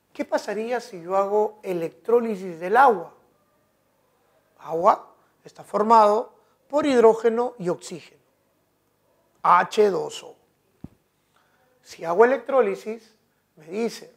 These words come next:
romper con corriente eléctrica. ¿Qué quiere decir eso? Que voy a separar los átomos que forman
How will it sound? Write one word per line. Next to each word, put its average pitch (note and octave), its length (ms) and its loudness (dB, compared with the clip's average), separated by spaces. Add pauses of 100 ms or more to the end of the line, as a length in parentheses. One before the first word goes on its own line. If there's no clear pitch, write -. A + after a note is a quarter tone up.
romper A3+ 920 2
con D#4+ 360 0
corriente B3 560 0
eléctrica. C4+ 500 -2 (1000)
¿Qué D3 120 -20
quiere E3+ 240 -4
decir G3+ 240 -4
eso? C#4+ 340 -2 (580)
Que - 80 -16
voy F#3+ 220 -4
a A3 60 -2
separar F#3+ 840 -2 (320)
los F3 300 -10
átomos F#3+ 500 -8
que E3 160 -16
forman F3 680 2